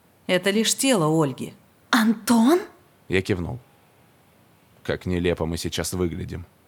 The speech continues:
Speaker 3: Хорошо, что Светлана уже привыкла к нелепостям". Поверила она сразу.
Speaker 2: "Негодяй!"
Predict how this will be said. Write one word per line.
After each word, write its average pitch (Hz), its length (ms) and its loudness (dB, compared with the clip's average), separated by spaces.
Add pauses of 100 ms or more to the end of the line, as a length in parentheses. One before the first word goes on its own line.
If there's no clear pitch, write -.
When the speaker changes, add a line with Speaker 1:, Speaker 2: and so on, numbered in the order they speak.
(500)
Speaker 3:
Хорошо, 113 360 0
что - 160 -8
Светлана 87 440 -2
уже 85 160 -2
привыкла 90 420 -2
к - 80 -14
нелепостям". - 580 -6 (480)
Поверила 95 520 0
она 101 160 -2
сразу. - 400 -10 (340)
Speaker 2:
"Негодяй!" 403 960 4